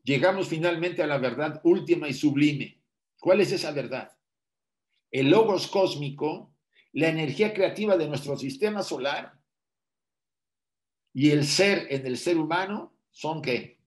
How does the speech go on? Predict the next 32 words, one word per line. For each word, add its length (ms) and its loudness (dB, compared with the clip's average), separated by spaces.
Uno. 260 -16
Todos 300 -4
estamos 360 -6
en 160 -8
uno. 140 -14
O 340 -20
sea, 300 -8
yo 120 2
tengo 240 2
la 140 -2
naturaleza 880 -2
de 100 -4
las 160 -2
jerarquías 800 -2
que 140 -12
están 320 -2
en 120 -8
el 120 -6
sistema 420 -4
solar 380 -6
creativas 640 -6
y 160 0
de 120 -2
todo 300 -2
el 120 -6
cosmos, 600 -10
de 80 -2
la 160 -2
galaxia 540 0
y 40 -4
del 180 -6
cosmos. 560 -12